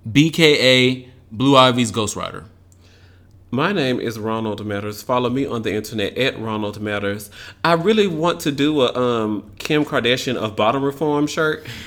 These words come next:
Speaker 2: but I'm like, I'm sure Kim Kardashian's name is trademarked, and I'm not trying to get sued down to the here for it shop dot com. So I gotta figure out what to change that
Speaker 1: That
Speaker 2: to.
Speaker 1: bitch is satanic.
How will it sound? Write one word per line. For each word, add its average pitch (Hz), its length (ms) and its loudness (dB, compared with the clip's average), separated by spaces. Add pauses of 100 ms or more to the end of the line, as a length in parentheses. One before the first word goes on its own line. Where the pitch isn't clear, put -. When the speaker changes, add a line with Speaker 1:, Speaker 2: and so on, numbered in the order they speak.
(120)
Speaker 2:
but 143 140 4
I'm 165 80 4
like, 147 180 2
I'm 151 80 -2
sure 160 180 -4
Kim 160 220 -2
Kardashian's 131 640 -2
name 113 320 0
is 104 160 -2
trademarked, 110 760 -2
and 107 180 -2
I'm 123 140 -4
not 110 100 -4
trying 92 160 -8
to 85 60 -10
get 98 100 -14
sued - 380 -16
down 101 180 -8
to 101 140 -12
the 95 160 -8
here 117 120 -6
for 104 200 -8
it - 20 -10
shop - 440 -10
dot 92 180 -6
com. 98 340 -10 (480)
So - 160 -4
I 143 100 0
gotta 175 160 2
figure 165 280 2
out - 340 2
what 143 220 -2
to 123 100 -8
change 147 400 -2
that 113 200 -4
Speaker 1:
That 180 100 0
Speaker 2:
to. 175 80 0
Speaker 1:
bitch 220 180 2
is 131 100 0
satanic. 107 600 -4